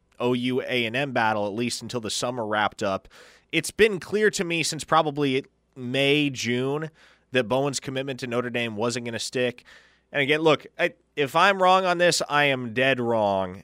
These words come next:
and I have completely misread the situation. But I, I don't think I'm gonna be wrong here, Steely.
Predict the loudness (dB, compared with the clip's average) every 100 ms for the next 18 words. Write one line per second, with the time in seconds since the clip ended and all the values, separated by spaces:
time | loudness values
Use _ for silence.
0 | _ -2 0 0 -2 -8 -16 -16 -8 -4
1 | -4 -4 -6 -6 -8 -4 -4 -4 -8 -8
2 | -6 -4 -4 -6 -8 -4 -4 -4 -4 -4
3 | -4 _ -8 -4 -2 -4 -6 -10 -4 -4
4 | -2 -4 -4 -2 -2 -2 -6 -14 -14 -12
5 | -12 -12 -20